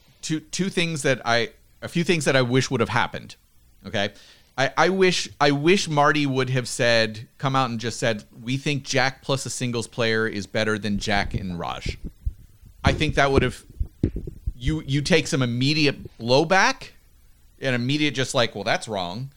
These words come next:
but at least you're upfront and out there with it, and I think that probably could have made things a little bit better because you're very upfront about it, and that's, and that's, again, totally fine,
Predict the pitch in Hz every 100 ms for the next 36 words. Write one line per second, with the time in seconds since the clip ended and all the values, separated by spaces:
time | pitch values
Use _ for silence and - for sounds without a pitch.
0 | _ _ _ _ - 139 135 131 170 202
1 | 151 135 127 127 - 147 135 113 117 135
2 | 143 180 185 202 240 240 _ 135 131 127
3 | 151 143 139 - - 143 143 143 139 139
4 | 139 120 - - _ _ _ _ _ _
5 | _ 117 123 120 143 123 117 120 107 110
6 | 123 139 151 139 135 110 127 143 131 117
7 | 117 104 104 95 113 123 117 - - 120
8 | 131 139 151 226 - _ _ _ _ _
9 | _ - - - - 139 135 139 - -
10 | 143 135 131 - 127 156 110 - - 160
11 | 170 139 131 175 151 80 71